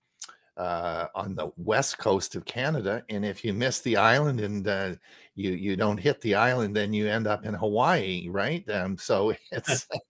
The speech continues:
<laughs> but we do have a, a fleet of ferries that bring people over to the island, and then you have to drive up about a hundred and fifty miles north, and you'll eventually come to our little community of eighty thousand people, because most people don't know,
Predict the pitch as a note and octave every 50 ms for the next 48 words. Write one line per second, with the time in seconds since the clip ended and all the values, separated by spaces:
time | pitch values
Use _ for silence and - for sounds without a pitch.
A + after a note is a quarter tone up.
0 | _ - C3+ - _ _ - B2+ - _ _ - D#3 D#3 D3+ C#3+ - - A#2+ -
1 | D#3+ E3 D#3+ D#3+ D3 F#3 A3 G#3 E3 F#3+ G3 F3 D#3+ C#3+ C3+ B2 A2+ - - -
2 | - - - A#2+ - - - F#3 F3 F3 E3+ D3+ B2 - - D3 C3+ C3+ B2+ A#2
3 | A#2+ C3+ B2+ - B2 G2+ G2+ A#2+ A#2 A2+ A#2+ A#2 - A#2+ A#2 A2 - A2+ G#2 -
4 | A2+ A2+ A2 G#2 G#2+ G#2 G#2+ G#2 _ _ _ _ _ _ - - D#3 D#3 D3 B2+
5 | G#2+ F#2 F#2+ G2 G2+ G#2+ A#2 A#2 A2 G2+ G2+ G#2+ G#2+ A2 G2 G#2+ G#2+ G2+ - -
6 | F#2 G2+ F#2+ F#2+ F#2 - F#2+ F#2+ - G#2+ F2 F2+ F#2+ F2+ F2 F2 F#2 G2 F#2 F#2
7 | F#2 F2+ - - F2+ - - G2 E2+ F2 F2 E2 D#2+ - - F#2+ F#2 G2+ G#2 G#2
8 | G2+ F#2 - _ _ - - _ _ _ - F#2 - F#2+ G2 G2 F#2 E2 F#2+ F2+
9 | F2 - - F#2+ E2+ - - F#2+ F#2 F2+ - - G2 F2+ F2 E2+ - _ _ _
10 | _ _ _ - G2+ G#2+ G#2+ A2+ G#2+ G2+ F#2+ - - G#2 G2 G2 G2+ F#2+ F#2+ G2
11 | G#2 G2 F2+ F2 - - G2+ G2 G2+ G2+ G2+ F#2 - - F#2 E2 F#2 F2 - F2
12 | E2 - - C3+ B2 - - G2 E2+ F#2+ - G#2+ G2 - - C#3 C#3 - - A#2
13 | A2+ A2 G2+ G2+ G2+ F2 G2 A#2 C3+ C3+ B2 A2+